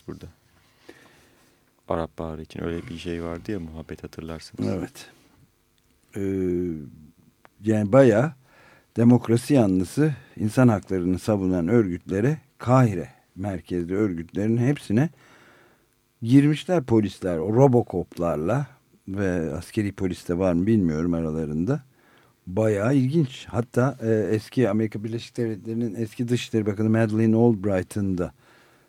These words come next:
Speaker 2: e, başkanlığını yaptı, kuruculuğunu yaptı. U S National Democratic Institute'a da girmişler. Onlar da biraz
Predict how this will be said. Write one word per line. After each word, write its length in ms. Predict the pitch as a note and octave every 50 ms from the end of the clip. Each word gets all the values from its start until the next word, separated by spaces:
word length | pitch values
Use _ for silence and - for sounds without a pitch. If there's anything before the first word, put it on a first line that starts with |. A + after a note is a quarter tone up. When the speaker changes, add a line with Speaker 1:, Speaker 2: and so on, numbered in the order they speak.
| _ _ _ _ _ _ _ _ _ _ _ _ _ _ _ -
Speaker 2:
e, 60 | F2+ F#2 F#2 F2 F2 E2+ D#2+ D2+ C#2+ C#2 A#1+ - - - - - D2+ F2 F2+ E2+ D#2 F#2 F#2
başkanlığını 880 | G2+ G2+ - - - - _ - - A2 A2 A2 A2 A#2 A#2 A#2 A#2+ B2+
yaptı, 320 | A2+ F#2+ - - - F2+
kuruculuğunu 760 | - - A2+ A2+ A2+ G#2+ G2+ G#2+ A2+ A2+ A#2 A#2+ A#2+ B2 C3+
yaptı. 600 | B2+ G#2 F#2 - - - - C#3 D3+ D3 B2+ G2+ F2 F2+ F2 - - G#2 G#2+
U 160 | A2 A2+ G#2+
S 140 | G#2 - G#2+
National 500 | A2 A#2 A2+ A2+ - G#2+ A#2+ B2+ A2+ G#2
Democratic 640 | A2 G#2 G#2 G#2 - - B2 A2+ - C#3 B2+ - B2
Institute'a 640 | C3+ C#3 B2+ C3 A2+ G#2+ - F#2+ F#2 - F2+ E2 D2+
da 100 | D#2 D#2
girmişler. 580 | D2 D2 D#2 D2+ D2+ C#2 - - - D2+ D2+
Onlar 400 | E2 F2 F#2 F#2 G2 G2+ G2 F2
da 100 | E2 D#2
biraz 220 | E2+ D#2+ D#2 E2